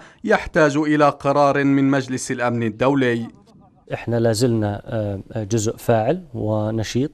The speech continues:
Speaker 2: وقائد في التحالف الدولي ضد الإرهاب. نؤمن إيمان مطلق أنها حربنا، وندرك، آه، تمام الإدراك بضرورة أن يكون هنالك وجه إسلامي وعربي لهذا الحرب،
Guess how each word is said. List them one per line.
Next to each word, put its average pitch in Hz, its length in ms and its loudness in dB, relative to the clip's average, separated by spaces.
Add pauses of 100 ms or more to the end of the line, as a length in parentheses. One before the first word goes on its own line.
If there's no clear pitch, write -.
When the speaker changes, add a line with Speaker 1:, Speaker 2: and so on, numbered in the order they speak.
(100)
Speaker 2:
وقائد 123 440 4 (840)
في 117 340 -2
التحالف 117 500 -4
الدولي 107 300 2
ضد 104 240 -4
الإرهاب. 107 400 -4 (560)
نؤمن 123 400 0
إيمان 120 380 0
مطلق 113 640 -2
أنها 104 420 -4
حربنا، 107 560 -2 (600)
وندرك، 117 840 0
آه، 110 140 -4
تمام 127 420 0
الإدراك 101 420 -4 (220)
بضرورة 117 500 0
أن 117 120 -4
يكون 113 240 -4
هنالك 107 340 -4
وجه 107 460 -2
إسلامي 110 400 0
وعربي 110 440 2
لهذا 101 300 -2
الحرب، 127 260 -2